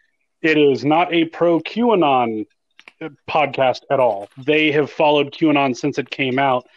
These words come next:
Um, all three of the hosts themselves have, they, they were,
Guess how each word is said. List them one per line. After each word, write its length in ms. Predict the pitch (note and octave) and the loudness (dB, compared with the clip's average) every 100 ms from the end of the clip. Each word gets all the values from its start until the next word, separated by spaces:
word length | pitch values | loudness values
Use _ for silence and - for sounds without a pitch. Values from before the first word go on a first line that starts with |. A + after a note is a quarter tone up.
| _ _ _ - | _ _ _ -4
Um, 300 | B2+ A#2 A2+ | 0 0 0
all 240 | C#3+ D3 | 2 2
three 260 | - D3+ C#3 | 0 0 0
of 120 | A#2+ | 0
the 100 | B2+ | 0
hosts 380 | C#3 C#3 - - | 0 0 -2 -8
themselves 720 | C3+ B2+ A#2+ - C#3+ C3 B2 C#3 | -4 -2 -2 0 2 2 0 -2
have, 240 | B2+ A#2+ A#2+ _ E3 | 0 0 -4 _ -14
they, 360 | D#3 C#3+ C#3 | -2 0 0
they 220 | B2+ C#3+ | 0 0
were, 380 | C3+ C3 B2 B2 | 0 0 0 -2